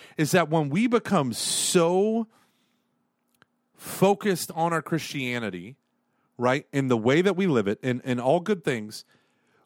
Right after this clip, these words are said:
it's almost like we don't under-, we lose touch with our own imperfections. We lose touch with the struggle. And I think it's this idea of, I have, it, it's a way of li-, it's a, it's a form of pride, and it's a way of lying to ourselves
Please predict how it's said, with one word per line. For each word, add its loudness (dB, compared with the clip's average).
it's 2
almost 2
like 0
we 0
don't 0
under-, 0
we 2
lose 2
touch -4
with -2
our 2
own 0
imperfections. -6
We 2
lose 2
touch -2
with -2
the -2
struggle. 0
And 0
I 4
think -2
it's -2
this 0
idea 2
of, 0
I 4
have, -2
it, -2
it's -4
a 2
way 2
of -2
li-, -4
it's -2
a, -2
it's -6
a -2
form 0
of -2
pride, 2
and -10
it's -8
a -4
way 0
of 0
lying 0
to -2
ourselves -6